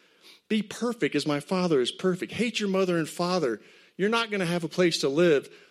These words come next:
Let someone else go and bury your dad for you, and you don't have time to say goodbye to your family.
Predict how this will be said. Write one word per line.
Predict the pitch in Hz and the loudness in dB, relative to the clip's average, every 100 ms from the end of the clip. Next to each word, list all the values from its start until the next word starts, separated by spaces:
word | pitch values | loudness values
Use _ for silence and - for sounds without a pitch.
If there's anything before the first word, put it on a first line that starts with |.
| - | 0
Let | 196 214 | 2 4
someone | 233 220 202 | 4 4 2
else | 226 202 | 2 0
go | - 175 | 2 2
and | 165 | 4
bury | 170 175 160 | 4 4 4
your | 147 | 0
dad | 139 156 156 147 | -2 -2 -2 -2
for | - 190 185 | 2 4 4
you, | 135 117 117 113 - _ _ _ _ _ _ _ _ _ _ _ | 2 2 0 -2 -10 _ _ _ _ _ _ _ _ _ _ _
and | 151 165 | -4 0
you | |
don't | 175 165 | 0 0
have | 151 | -2
time | - 160 151 | -4 -6 -4
to | 131 | -4
say | 143 131 | -2 -4
goodbye | 123 127 131 123 | -4 -6 -6 -6
to | |
your | 110 | -6
family. | 101 113 107 98 - | -8 -8 -10 -12 -16